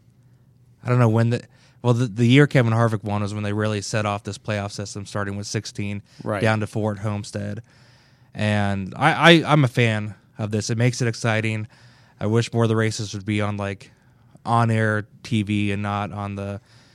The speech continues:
Speaker 1: N B C Sports Network and whatnot. So that's kind of a bummer. And I think for this being a championship, it, it, and this is just where nascar lands, but I think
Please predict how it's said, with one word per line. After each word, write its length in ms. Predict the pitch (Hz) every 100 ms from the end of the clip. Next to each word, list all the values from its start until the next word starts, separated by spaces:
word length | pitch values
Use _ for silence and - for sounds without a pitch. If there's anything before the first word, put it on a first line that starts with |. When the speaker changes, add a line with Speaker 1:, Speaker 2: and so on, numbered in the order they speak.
| _ _ _ 113
Speaker 1:
N 180 | 113
B 100 | 107
C 160 | 101 104
Sports 360 | - 107 104 113
Network 380 | 101 104 98
and 180 | 104 101 -
whatnot. 720 | 101 110 98 107 104 104 101 - _ _ _
So 600 | - - 101 101 98 101 107 - _ _ _
that's 220 | 131 131 -
kind 120 | 120
of 80 | 110
a 20 |
bummer. 180 | 113 117
And 100 | 117
I 140 | 117
think 520 | 117 139 135 - - _ _ _ _ _ _ _ _ _ _ _ _ _ _ _ _ _ _ -
for 240 | 120 117
this 160 | 131 123
being 160 | 135
a 80 | 107
championship, 800 | - 131 123 110 107 117 107 101
it, 300 | 98 104 113
it, 380 | 113 117 120 117
and 140 | 117
this 180 | 127 123
is 140 | 117 107
just 300 | 107 - -
where 220 | 113 117 107
nascar 500 | 113 113 - 107 101
lands, 380 | 110 110 104 -
but 140 | 104
I 60 | 104
think 380 | 113 107 -